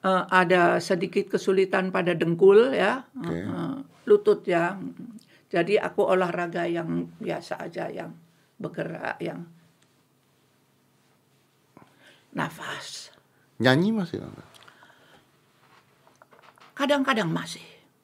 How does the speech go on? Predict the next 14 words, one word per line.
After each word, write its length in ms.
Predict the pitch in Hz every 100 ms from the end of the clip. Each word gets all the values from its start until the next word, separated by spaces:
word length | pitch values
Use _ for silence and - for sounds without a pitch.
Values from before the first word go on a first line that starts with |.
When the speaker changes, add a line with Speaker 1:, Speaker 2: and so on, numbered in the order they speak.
| _ _ _ _ _ _ _ _ _
Speaker 2:
Masih 540 | - 127 135 - 143 131
terima 440 | - 135 135 139
job, 300 | 120 120 180
Tante, 280 | - 190 196
nyanyi? 360 | 202 196 214 214 _ _ _ _ _ _ _
Speaker 1:
Ya, 240 | - 214 160
kalau 340 | 165 185 202 -
saya 440 | - 208 214 247
diundang, 600 | 233 202 175 196 185 214
kalau 280 | 220 190 202
nggak 240 | 185 170 170
datang, 340 | 180 233 233
saya 220 | 214 190
sombong. 460 | 202 202 190 160